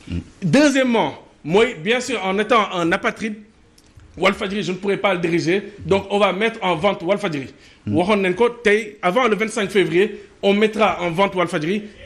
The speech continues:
Speaker 2: En tout cas, aujourd'hui, on ne peut pas cautionner ça. Tey, il n'y a pas de dialogue, on peut pas, tey, ni, devant, mettre le Sénégal en péril.
Speaker 1: Mhm.
Speaker 2: Et je considère que tey, on met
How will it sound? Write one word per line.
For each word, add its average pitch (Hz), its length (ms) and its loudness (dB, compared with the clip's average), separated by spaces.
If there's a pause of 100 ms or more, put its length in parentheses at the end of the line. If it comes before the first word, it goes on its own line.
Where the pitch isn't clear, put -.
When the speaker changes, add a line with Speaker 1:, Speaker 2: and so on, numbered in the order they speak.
Speaker 2:
En 214 100 4
tout 214 140 -8
cas, 185 340 -2
aujourd'hui, 220 640 -2 (420)
on 220 140 4
ne 233 60 0
peut 220 220 0
pas 202 360 0 (220)
cautionner 214 420 2
ça. 143 320 -6 (420)
Tey, 233 320 4
il 208 120 -8
n'y 214 80 -2
a 202 80 -4
pas 208 180 -2
de 175 80 -4
dialogue, 214 360 0 (100)
on 190 80 -8
peut 202 100 -8
pas, 220 240 0
tey, 214 160 2
ni, 180 580 -4
devant, 202 440 2 (260)
mettre 233 340 2
le 202 100 -6
Sénégal 196 500 -2 (720)
en 208 140 2
péril. 208 320 -2 (260)
Speaker 1:
Mhm. - 80 -10 (100)
Speaker 2:
Et 190 120 2
je 170 100 -4
considère 214 520 0
que 208 80 -4
tey, 180 240 -4
on 175 120 -4
met 190 220 2